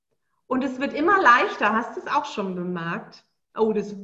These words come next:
will sich natürlich wieder keiner eingestehen. <laughs> Alles, was da hochkommt, das würde ich jetzt gern mal clearen.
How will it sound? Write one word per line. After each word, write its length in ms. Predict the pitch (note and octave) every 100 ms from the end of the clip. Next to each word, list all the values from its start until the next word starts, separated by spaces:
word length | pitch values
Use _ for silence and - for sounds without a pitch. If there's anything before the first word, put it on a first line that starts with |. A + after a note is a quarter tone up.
| G3
will 180 | B3+ A3+
sich 120 | G#3
natürlich 260 | G3 F#3+ F3
wieder 140 | E3+
keiner 460 | E3+ - G3+ G3+ F#3
eingestehen. 920 | F#3 F#3+ F#3 - F#3 F3 G#3+ - -
<laughs> 300 | A4 - -
Alles, 680 | B3+ B3+ C#4+ - G#4 B4 B4
was 240 | A4+ A#4+ -
da 240 | F4 G4
hochkommt, 600 | F#4+ F#4+ - - B3+ -
das 160 | F#4 A4
würde 220 | G#4+ F4+
ich 60 | F4+
jetzt 240 | F4 E4+
gern 220 | D#4+ D#4
mal 220 | C#4+ C4
clearen. 540 | B3 C4+ C4 A#3+ A3